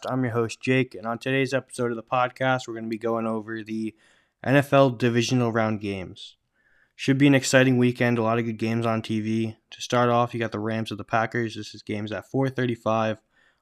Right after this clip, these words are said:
on Saturday. Should be a good matchup. The number one scoring defense versus the number one scoring offense. You know, you got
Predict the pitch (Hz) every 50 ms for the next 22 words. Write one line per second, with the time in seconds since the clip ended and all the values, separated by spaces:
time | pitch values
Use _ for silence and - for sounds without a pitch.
0 | - - 123 131 131 127 - 123 120 117 117 117 117 117 113 113 113 - _ _
1 | - - _ _ _ _ - - - 143 143 143 135 143 135 127 123 120 120 113
2 | - 123 117 - - 117 117 113 110 113 120 117 113 110 - - 131 127 131 123
3 | 120 123 123 120 - 127 120 120 117 - - - - - _ _ _ _ _ _
4 | _ _ _ _ _ _ _ _ _ - - 110 107 120 120 117 117 - - 123
5 | 117 117 117 117 113 110 - - 117 113 113 113 110 117 117 - 120 117 117 117
6 | 113 - - - - - _ _ _ - 104 113 110 110 113 107 113 110 107 -